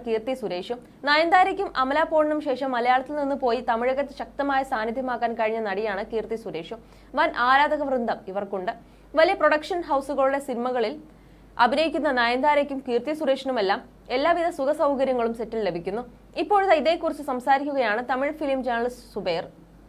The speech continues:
അഭിനേതാക്കൾ പ്രൊഡക്ഷൻ ഹൗസ് നൽകുന്ന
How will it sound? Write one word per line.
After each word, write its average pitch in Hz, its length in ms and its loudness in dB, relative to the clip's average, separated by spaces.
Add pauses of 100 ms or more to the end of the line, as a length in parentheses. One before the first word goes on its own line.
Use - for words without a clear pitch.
(1080)
അഭിനേതാക്കൾ 381 600 4
പ്രൊഡക്ഷൻ 311 440 2
ഹൗസ് 320 300 0 (140)
നൽകുന്ന 262 360 0